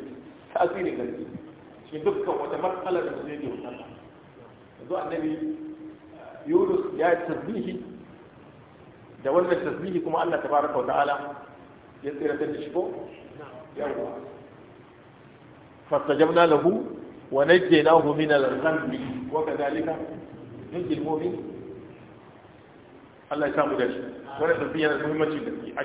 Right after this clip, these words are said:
shahid, sai Allah tabaraka wa ta'ala ce,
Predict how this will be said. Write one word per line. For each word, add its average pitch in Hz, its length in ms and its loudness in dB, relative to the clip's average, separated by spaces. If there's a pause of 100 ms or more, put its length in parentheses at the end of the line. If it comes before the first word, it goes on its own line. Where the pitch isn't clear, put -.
shahid, 226 280 4 (1700)
sai 165 100 2
Allah 175 220 6
tabaraka 165 320 6
wa 151 80 6
ta'ala 170 400 4
ce, 165 100 2